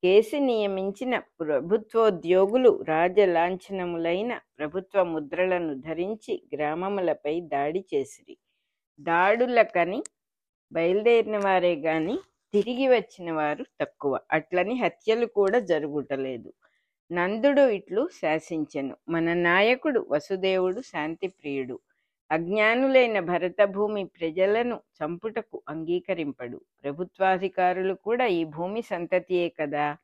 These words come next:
సామమునకు, దానమునకు లొంగిన వారెల్లా మనవారుగా ఎంచుడు.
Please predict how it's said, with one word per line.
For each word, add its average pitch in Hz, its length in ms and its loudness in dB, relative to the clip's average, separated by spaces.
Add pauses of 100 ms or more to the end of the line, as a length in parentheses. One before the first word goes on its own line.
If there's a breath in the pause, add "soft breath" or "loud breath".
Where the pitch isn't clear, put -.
(760)
సామమునకు, 190 1000 -4 (360)
దానమునకు 165 960 -6 (220)
లొంగిన 202 440 -2
వారెల్లా 170 580 0 (680)
మనవారుగా 175 840 2
ఎంచుడు. 156 560 -2